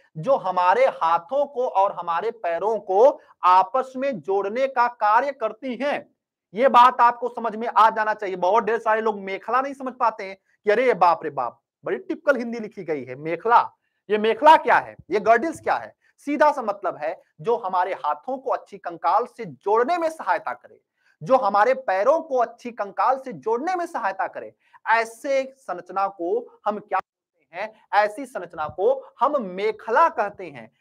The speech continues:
ऐसी संरचना को हम मेखला कहते हैं। और मेखला दो प्रकार की होती है। मेखला कितने प्रकार की होती है? मेखला दो प्रकार की होती है। मेखला कितने प्रकार की होती है? मेखला दो प्रकार की होती हैं। पहली जो मेखला होती है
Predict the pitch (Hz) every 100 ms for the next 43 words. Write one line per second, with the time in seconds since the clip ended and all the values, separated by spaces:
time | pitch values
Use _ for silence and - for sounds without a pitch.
0 | - 208 214 277 285 220 202 190 180 196
1 | 254 - - 226 202 214 247 226 196 180
2 | 180 143 170 226 - - 208 214 175 196
3 | 196 196 240 269 151 151 302 311 - 139
4 | 131 123 113 113 110 104 _ _ - 175
5 | 196 226 220 220 175 208 208 202 202 208
6 | 202 208 214 165 151 151 127 113 - 101
7 | _ 113 _ _ _ _ _ _ _ 165
8 | 185 226 226 226 247 233 226 240 233 226
9 | 220 226 214 214 214 220 226 214 208 202
10 | 220 220 185 208 208 190 180 180 160 147
11 | 135 110 104 _ _ _ - 196 247 269
12 | 269 226 208 - 196 175 165 160 139 123
13 | 170 214